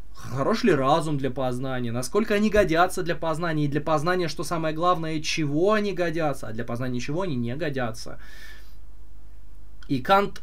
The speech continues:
очень мало делает таких очень резвых, резких высказываний. Я, наверное, очень сильно уважаю Канта только за то, что Кант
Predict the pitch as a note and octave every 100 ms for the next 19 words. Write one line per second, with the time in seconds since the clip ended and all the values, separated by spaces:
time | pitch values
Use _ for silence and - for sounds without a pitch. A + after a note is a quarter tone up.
0 | - F3+ E3+ F#3 G#3+ G#3+ G#3+ A3+ G3 D3
1 | F#3 G#3+ F#3+ D3 D3 G3+ - - F3+ F#3
2 | F3+ D3 D#3+ F3+ D#3 D3 C#3+ D3+ D3 C3+
3 | B2 - C3+ F#3 F#3+ D#3 C3 D3 C#3+ B2
4 | A#2 - - C#3 D3 F3 D3 C#3+ F3+ F#3
5 | D3 - D#3+ C3+ C#3 D3 C#3 A#2+ F#3+ C#4
6 | B3 C3+ - E3+ G#3+ A#3+ G#3+ F3 C3+ -
7 | - F#3 A#3+ - - - F#3 A#3+ B3